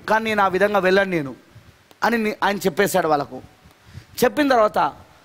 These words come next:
వారితో ఎందుకు వెళ్ళకూడదని అతడు అడిగినప్పుడు, "లేదు, వీలు పడదు"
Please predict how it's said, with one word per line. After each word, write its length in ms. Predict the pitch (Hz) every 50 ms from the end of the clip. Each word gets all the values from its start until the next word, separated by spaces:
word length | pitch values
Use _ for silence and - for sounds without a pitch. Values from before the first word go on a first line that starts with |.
| _ _ - 139
వారితో 420 | 160 196 226 240 254 196 240 240
ఎందుకు 340 | 233 226 240 262 294 247 285
వెళ్ళకూడదని 600 | 277 269 269 262 254 262 247 254 247 254 254 254
అతడు 220 | 247 208 233 220
అడిగినప్పుడు, 640 | 214 196 208 220 233 233 220 160 220 190 202 320 311 -
"లేదు, 580 | 151 151 156 175 208 240 240 214 262 294 370 403 - - - - - -
వీలు 380 | 135 139 151 233 262 277 269 269
పడదు" 460 | - 247 240 233 226 208 285 302